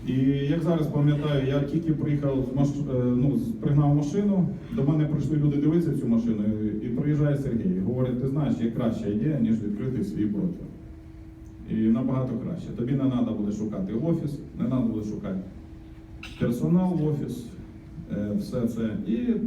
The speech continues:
дав мені інформацію якраз по компанії StarLife.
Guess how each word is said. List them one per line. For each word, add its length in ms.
дав 260
мені 160
інформацію 680
якраз 460
по 100
компанії 500
StarLife. 540